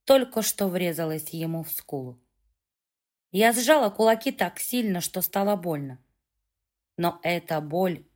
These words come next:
была нужной мне. Она немного отрезвила.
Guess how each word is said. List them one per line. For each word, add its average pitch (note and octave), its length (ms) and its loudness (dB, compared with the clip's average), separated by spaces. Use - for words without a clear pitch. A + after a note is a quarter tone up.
была F3+ 560 0
нужной D3+ 520 -2
мне. C#3 340 -8
Она B3 240 -2
немного F3+ 420 0
отрезвила. D#3 600 -8